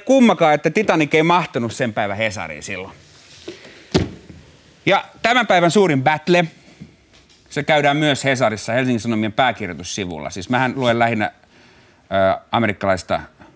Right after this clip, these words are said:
juutalaista nykykirjallisuutta ja suomalaista uutta lyriikkaa, mutta jos joskus luen lehtiä, niin luen Hesarin pääkirjoitussivua. Ja siellä Eva-johtaja Matti Apunen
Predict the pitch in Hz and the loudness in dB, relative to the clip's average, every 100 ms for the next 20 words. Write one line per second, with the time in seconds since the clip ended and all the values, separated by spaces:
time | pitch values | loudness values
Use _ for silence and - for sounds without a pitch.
0 | - - 113 101 92 92 107 101 98 95 | -14 -2 0 4 2 2 0 -2 -2 -4
1 | 90 85 87 92 85 - 87 82 - 110 | -2 -2 -4 -8 -8 -4 -2 -2 -6 -6
2 | 92 80 - 92 87 90 104 101 98 - | -4 -4 -4 -6 -4 -2 -2 0 -2 -2
3 | 90 90 123 131 160 147 127 120 117 151 | -2 0 0 2 2 0 -2 2 2 2
4 | 143 127 110 110 113 139 127 101 135 117 | 0 -2 -2 0 0 0 0 0 0 0
5 | 107 95 95 - 117 101 95 98 170 185 | -2 -6 -8 -6 -4 -2 -2 0 2 2
6 | 185 139 135 - 127 170 - 135 143 165 | 2 0 0 -2 0 0 -2 -2 0 0
7 | 120 95 92 | -4 -6 -8